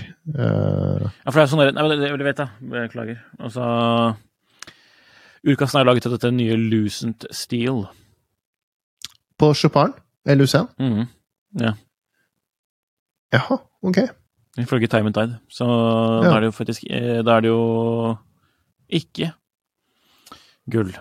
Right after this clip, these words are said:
Speaker 2: Det står
Speaker 1: Nei.
Speaker 2: stainless steel, gitt. Så,
Speaker 1: Ja.
Speaker 2: som er den Lucent, eh,
Speaker 1: Og prisen var tjuetre tusen?
Speaker 2: Ja,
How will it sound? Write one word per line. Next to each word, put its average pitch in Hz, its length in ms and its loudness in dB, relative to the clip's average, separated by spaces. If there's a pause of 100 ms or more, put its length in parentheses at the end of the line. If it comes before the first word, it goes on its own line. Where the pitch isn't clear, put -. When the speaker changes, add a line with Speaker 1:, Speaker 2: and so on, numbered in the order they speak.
(960)
Speaker 2:
Det 131 100 -12
står 156 100 2
Speaker 1:
Nei. 131 140 4
Speaker 2:
stainless 127 340 4
steel, 190 220 -2
gitt. - 280 -6 (160)
Så, - 160 -6 (540)
Speaker 1:
Ja. 196 200 4 (260)
Speaker 2:
som 131 140 -10
er 123 120 0
den 117 140 0 (220)
Lucent, 110 520 -6
eh, 117 180 -2
Speaker 1:
Og 113 100 2
prisen 147 240 4
var 143 80 8
tjuetre 123 580 4
tusen? 185 380 0 (880)
Speaker 2:
Ja, 127 200 -2